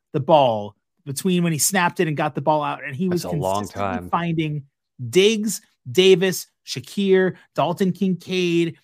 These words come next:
Speaker 1: It was a solid game plan. And that's what gives me confidence that the Bills can handle the pressure that, uh, the Bengals and their defensive coordinator are going to, uh, to bring against them on Sunday night.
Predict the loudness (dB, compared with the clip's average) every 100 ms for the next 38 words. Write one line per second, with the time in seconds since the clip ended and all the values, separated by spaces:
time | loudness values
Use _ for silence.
0 | -8 -2 -2 -2 -2 2 4 2 2 0
1 | -2 -4 -6 -8 -8 -8 -8 -6 -4 -2
2 | -2 -2 -8 -6 -2 -2 -2 -4 -4 -8
3 | -14 _ _ -8 -4 0 0 -2 -4 -2
4 | 0 0 0 0 2 2 2 2 -2 _
5 | _ 0 0 4 4 4 2 0 0 4
6 | 4 2 0 -10 _ _ -2 2 2 2
7 | 0 -2 -2 -4 -2 0 0 0 0 -2
8 | -2 0 0 0 -2 -2 2 4 4 2
9 | -4 -2 0 0 -2 -4 -4 -4 -4 -4
10 | -6 -6 -6 -8 -10